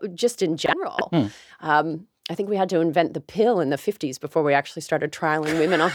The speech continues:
Speaker 1: <laughs> stuff. But that's, that's a general statement. That's not, that's not fact. That's a curious statement. Um,
Speaker 2: But the fact is that women are largely excluded from
Speaker 1: Yeah.
Speaker 2: many sports trials,
Speaker 1: Yeah.
Speaker 2: and yet we're supposed to extrapolate the results and apply
Speaker 1: Yeah.
Speaker 2: them back to women.
Speaker 1: There's some fe-,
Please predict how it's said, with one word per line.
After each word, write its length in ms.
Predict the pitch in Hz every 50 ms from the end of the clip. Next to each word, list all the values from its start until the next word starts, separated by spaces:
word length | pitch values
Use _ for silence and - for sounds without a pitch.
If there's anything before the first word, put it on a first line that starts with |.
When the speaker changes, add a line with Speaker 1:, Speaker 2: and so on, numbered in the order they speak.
| -
Speaker 1:
<laughs> 100 | - -
stuff. 200 | - - - - - -
But 200 | 147 - 151 -
that's, 260 | 196 185 - - -
that's 300 | 151 - 202 185 - -
a 60 | 220
general 400 | 190 175 170 214 202 208 175 185
statement. 500 | 190 - - 180 156 139 - 160 147 -
That's 220 | - 156 - - 127
not, 220 | 151 139 - - _ -
that's 220 | 175 - - -
not 120 | 170 - -
fact. 360 | - - 90 - - _ -
That's 180 | - 147 -
a 20 | -
curious 280 | - - 135 - - -
statement. 360 | - - - - 127 - - _ - - - - - - - - -
Um, 180 | - 214 220
Speaker 2:
But 100 | - 226
the 80 | - 156
fact 300 | - 196 175 - - 139
is 140 | 120 98 -
that 120 | - 117
women 280 | 131 123 120 113 110 104
are 200 | 101 101 101 -
largely 520 | - 117 110 110 110 113 101 - 107 101
excluded 640 | 104 - - - - 139 131 127 110 98 98 92 92 _
from 240 | - - 127 117 123
Speaker 1:
Yeah. 120 | - 165
Speaker 2:
many 280 | 143 147 156 143 92 80
sports 380 | - - - - 113 - -
trials, 460 | - - - 135 135 104 80 90 120 -
Speaker 1:
Yeah. 200 | 185 175 147 - -
Speaker 2:
and 160 | - 127 120
yet 160 | 120 120 - -
we're 120 | 123 110
supposed 560 | - - 120 - - 123 123 120 117 - -
to 340 | - 127 123 117 113 120 - - -
extrapolate 720 | 113 - - - - 139 120 - 127 110 104 110 - -
the 100 | 110 98
results 480 | 101 104 113 170 160 113 98 - - - - - - -
and 100 | 113 110
apply 240 | - - 110 101
Speaker 1:
Yeah. 80 | 117 117
Speaker 2:
them 80 | - 95
back 200 | 101 107 - -
to 80 | - 110
women. 300 | 151 208 - - - -
Speaker 1:
There's 180 | - 202 208 -
some 160 | - 247 240
fe-, 320 | - - - 240 240 -